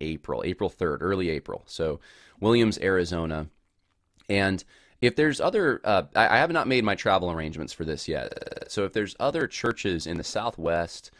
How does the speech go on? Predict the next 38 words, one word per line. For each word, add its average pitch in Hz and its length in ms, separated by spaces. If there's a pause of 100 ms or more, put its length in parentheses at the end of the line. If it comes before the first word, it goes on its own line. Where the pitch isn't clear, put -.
(340)
uh, 80 140
region 98 400
of 80 80
the 80 60
country, 82 600
and, 80 480
uh, 78 140
you'd 90 240
like 101 300
your 90 400 (300)
congregation 101 640
to 69 100
understand 82 500
social 82 300
justice, 113 440
or, 78 160
or 80 220
even 85 320
maybe 82 220
if 76 80
it's - 140
a 85 40
political 85 460
event, 82 340
you'd - 60
like 76 300 (260)
the - 80
people 92 240
that 80 100
attend 85 400
your 80 80
political, 85 680
uh, 76 240 (640)
Tea 107 160
Party 90 340
type, 85 320 (500)
you 82 120
know, 76 220